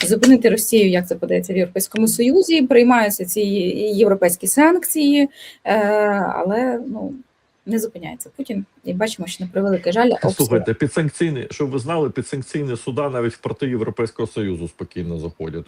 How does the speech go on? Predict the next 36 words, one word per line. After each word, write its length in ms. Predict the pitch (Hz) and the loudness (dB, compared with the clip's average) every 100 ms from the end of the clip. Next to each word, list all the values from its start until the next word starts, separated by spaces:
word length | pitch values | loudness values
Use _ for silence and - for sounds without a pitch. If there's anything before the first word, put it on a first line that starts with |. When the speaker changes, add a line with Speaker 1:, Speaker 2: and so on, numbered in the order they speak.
| 85 | -12
Speaker 2:
хто 160 | - | -6
не 100 | 101 | -4
Speaker 1:
Ага. 140 | 98 98 | -2 -2
Speaker 2:
знає. 200 | 110 - - _ - - _ | -2 -6 -12 _ -20 -20 _
Далі, 300 | 104 127 113 | -2 0 0
знаєте, 360 | 104 147 131 127 | 0 -2 -2 -2
знаєте, 280 | 170 208 135 | -2 -2 -4
хто 180 | - 135 | -2 -4
основним 420 | - 123 120 113 | -4 -6 -4 -4
є 100 | 110 | -2
перевізником 720 | 113 107 107 98 104 101 95 | -2 -2 -2 -4 -6 -6 -6
російської 580 | 95 - 98 - 98 90 90 - 98 | -6 -6 -10 -8 -8 -6 -8 -8 -6
нафти? 420 | 92 80 - 80 _ _ _ _ _ - | -6 -8 -12 -20 _ _ _ _ _ -6
Грецькі 480 | 101 160 196 - 180 | -2 0 -2 -2 -2
перевізники. 800 | 160 143 120 101 85 80 - - - - | 0 0 0 -2 -2 -8 -12 -18 -18 -10
Speaker 1:
Мгм. 340 | 202 190 196 - | -4 -2 -2 -4
Speaker 2:
Тому 280 | - 196 247 | -2 0 0
всі 180 | 196 220 | 0 -2
ці 100 | 202 | -2
розмови, 1040 | 226 196 147 147 170 170 165 147 120 117 | -2 -2 0 0 0 0 0 -2 -2 -4
що 160 | 107 - | -4 -6
там 160 | 202 180 | -6 -2
вони 180 | 185 | 2
Speaker 1:
Мгм. 100 | 196 | 4
Speaker 2:
щось 140 | 240 175 | 4 2
там 200 | 175 170 | -6 -4
кудись 300 | 185 160 175 | -4 -2 -4
заборонять. 680 | 131 175 156 156 139 120 107 | -4 -4 -2 -2 -2 -2 -4
Ні, 160 | 175 151 | -2 -2
це 140 | 185 | -2
добре. 460 | 185 226 170 101 95 | -2 -2 -4 -4 -8
В 60 | |
принципі, 640 | - 214 254 240 180 170 127 - - _ - | -6 -6 -6 -8 -4 -4 -6 -14 -20 _ -6
плюс 320 | 185 233 - | -4 -4 -4
цих 180 | 180 170 | -8 -8
санкцій 720 | 233 254 262 - 156 107 | -6 -6 -6 -8 -6 -6